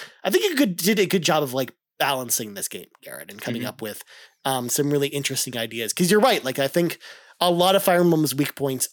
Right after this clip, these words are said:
Speaker 1: are, you know, the, the weapon customization, or even just the,
Speaker 2: Yes.
Speaker 1: the, the equipment system itself. Because honestly, I don't really love the bra-, the, the weapon breaking all the time,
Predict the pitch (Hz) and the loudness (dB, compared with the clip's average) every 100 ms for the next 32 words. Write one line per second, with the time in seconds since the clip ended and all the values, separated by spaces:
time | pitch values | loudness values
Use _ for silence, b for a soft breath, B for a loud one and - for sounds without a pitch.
0 | - 127 135 135 135 143 139 139 143 139 | -4 0 0 2 0 0 0 2 2 2
1 | 131 135 131 135 143 131 131 - 131 123 | 0 0 -2 -2 -4 -4 -4 -2 -2 -2
2 | 117 117 123 117 117 117 B B B - | -4 -4 -4 -6 -10 -12 B B B 0
3 | 170 196 185 180 165 170 131 156 151 170 | 2 4 4 2 2 2 4 2 0 -2
4 | 165 160 170 - 254 202 - - 185 170 | 0 2 2 0 0 2 2 2 2 2
5 | 226 160 - - 135 156 139 151 190 190 | 2 2 -2 -10 -4 -2 0 2 2 2
6 | 160 147 160 156 151 147 131 131 139 147 | 2 2 -2 0 0 0 0 0 2 2
7 | 135 - B B B - 175 143 180 190 | -2 -8 B B B -2 -2 2 2 2
8 | 220 156 156 156 151 151 156 160 156 160 | 2 0 0 0 0 0 0 0 0 0
9 | 160 156 156 156 170 156 156 156 151 | 0 0 0 0 0 0 2 2 0